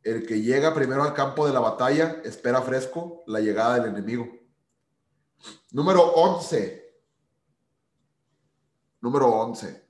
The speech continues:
Recuerda siempre el peligro cuando estás a salvo.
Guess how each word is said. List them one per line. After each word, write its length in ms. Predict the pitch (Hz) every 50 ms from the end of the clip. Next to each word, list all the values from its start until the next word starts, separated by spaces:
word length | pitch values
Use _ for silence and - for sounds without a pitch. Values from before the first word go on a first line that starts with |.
| _
Recuerda 720 | - 135 143 139 - - 165 190 208 220 233 233 240 240 -
siempre 600 | - - 208 196 208 196 202 208 208 208 208 - -
el 240 | 175 160 147 - -
peligro 760 | 143 131 139 180 226 240 269 277 277 277 - - - - _ _ _ _ _ _ _ _ _ _ _ _ _ _
cuando 400 | _ - 143 147 143 135 - 135
estás 240 | 123 120 - 135 120
a 60 | 139
salvo. 580 | - - 147 160 185 190 160 135 110 - - -